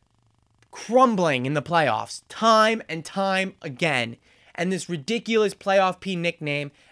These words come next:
ever since he gave him, I think he gave himself that nickname. I, I don't know if it was, it's supposed to be ironically, but it, it's caught on, and now he, people clown him about it.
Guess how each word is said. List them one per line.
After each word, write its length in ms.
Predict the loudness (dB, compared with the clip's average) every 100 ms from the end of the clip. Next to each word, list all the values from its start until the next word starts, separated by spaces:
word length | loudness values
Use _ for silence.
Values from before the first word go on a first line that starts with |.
| -2
ever 220 | -2 0
since 260 | -4 -6 -8
he 280 | -8 -8 2
gave 280 | 2 2
him, 120 | -2 -6 -8 -6
I 60 | -6
think 220 | -6 -6
he 180 | -6 -6
gave 240 | 0 0
himself 380 | -2 -2 -2 0
that 160 | -2 -2
nickname. 480 | -6 -6 -6 -6 -10 _ _ _ _
I, 100 | -16 -6
I 120 | -2
don't 120 | 0
know 120 | 2 2
if 80 | 0
it 80 |
was, 240 | -4 -8 -12
it's 100 | -10
supposed 300 | -6 -4 -4
to 60 | -6
be 60 | -8
ironically, 640 | 0 2 2 0 -4 -4
but 180 | -4 -8
it, 120 | -10
it's 220 | -12 -12 -8
caught 340 | 2 4 4
on, 240 | 2 0
and 120 | -2 -4
now 180 | -4
he, 140 | -4 -8
people 280 | -8 -6 -6
clown 420 | -8 -6 -4 -4
him 80 | -4
about 320 | -2 0 0
it. 180 | -4